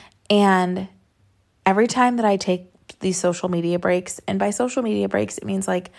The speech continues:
I'm really just not posting. I might not be showing up in my story for days on end because it just feels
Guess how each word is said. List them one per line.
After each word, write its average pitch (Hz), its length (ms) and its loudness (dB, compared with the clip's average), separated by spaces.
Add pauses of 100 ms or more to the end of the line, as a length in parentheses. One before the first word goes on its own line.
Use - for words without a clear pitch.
(460)
I'm 202 180 -2
really 208 220 4
just 254 220 -4
not - 200 -4
posting. 196 720 -2
I 180 100 -2
might 175 200 -4
not 196 140 -4
be 202 80 -4
showing 101 280 -2
up 95 120 -4
in 95 60 -4
my 101 140 -4
story 220 460 0
for 208 180 -4
days 202 240 0
on 196 140 0
end 196 300 0 (580)
because 220 340 4
it 214 200 0
just 202 400 0
feels 185 840 0